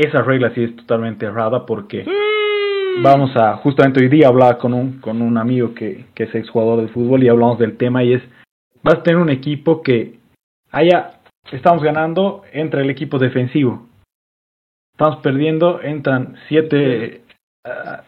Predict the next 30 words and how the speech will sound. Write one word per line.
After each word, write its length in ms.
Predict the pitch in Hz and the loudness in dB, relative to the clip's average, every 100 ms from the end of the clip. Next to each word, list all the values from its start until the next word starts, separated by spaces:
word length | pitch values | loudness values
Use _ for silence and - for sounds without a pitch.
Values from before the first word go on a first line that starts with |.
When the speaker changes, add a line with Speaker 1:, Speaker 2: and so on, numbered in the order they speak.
| _ | _
Speaker 1:
a-, 440 | - - 110 101 113 | -16 -8 -6 -4 -2
adelante, 420 | 123 147 147 131 | 2 2 2 0
¿me 80 | 131 | -2
entiendes? 320 | 117 131 160 143 | 2 4 4 4
O 60 | |
sea, 160 | 135 135 | 4 4
se 80 | 143 | 6
va 60 | |
a 60 | 151 | 6
volver 160 | 143 139 | 6 4
un 80 | 131 | 4
fútbol 200 | 139 123 | 4 4
americano. 560 | 120 120 123 135 143 - - - _ _ - | 4 2 4 2 0 -6 -20 -20 _ _ -2
Vas 220 | 127 131 | 0 2
a 20 | |
tener 240 | 135 131 | 4 4
entrenador 540 | 123 113 120 123 143 147 | 4 2 0 4 4 4
de 100 | 131 | 2
delanteros, 540 | 123 117 117 123 117 | 2 0 0 -2 -2
entrenador 500 | 117 110 117 127 147 | -4 -6 -4 0 0
de 120 | 127 117 | -2 -2
defensas, 540 | 113 131 117 107 98 | -4 -2 -4 -6 -12
tu 120 | - 117 | -4 -2
entrenador 420 | 113 127 139 131 | 0 0 0 -2
principal. 640 | 123 117 110 123 120 - - - _ _ _ _ _ _ _ _ _ _ _ _ - | -4 -4 -4 0 0 -2 -20 -20 _ _ _ _ _ _ _ _ _ _ _ _ -8
Para 120 | - 208 | -2 4
mí 80 | 214 | 6
es 60 | |
una 140 | 185 156 | 8 6
regla 520 | 165 165 147 117 | 6 4 2 -2